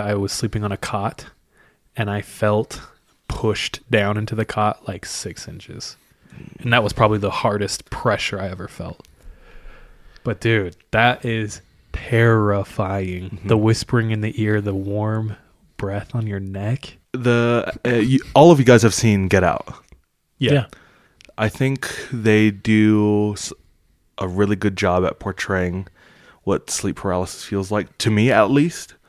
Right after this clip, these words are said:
Speaker 2: The part where he's getting hypnotized.
Speaker 1: What is that called? You're in the
Speaker 2: The sunken place.
Speaker 1: Yeah.
Speaker 3: Yeah.
Speaker 2: And she is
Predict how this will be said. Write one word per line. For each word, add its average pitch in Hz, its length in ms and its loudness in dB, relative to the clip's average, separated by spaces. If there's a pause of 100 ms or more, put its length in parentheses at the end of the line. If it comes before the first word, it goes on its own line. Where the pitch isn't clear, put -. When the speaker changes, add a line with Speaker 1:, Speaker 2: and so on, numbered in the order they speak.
(640)
Speaker 2:
The 117 160 0
part 135 300 4
where 117 160 6
he's 101 220 -2
getting 95 220 0
hypnotized. 113 880 -2 (120)
Speaker 1:
What 135 120 2
is 123 60 2
that 135 120 4
called? 139 500 0
You're 127 120 0
in 117 120 -2
the 104 360 -2 (920)
Speaker 2:
The 104 100 0
sunken 110 360 2
place. 123 460 0
Speaker 1:
Yeah. 123 100 -6
Speaker 3:
Yeah. 120 400 -6
Speaker 2:
And 104 160 0
she 104 520 2
is 95 520 0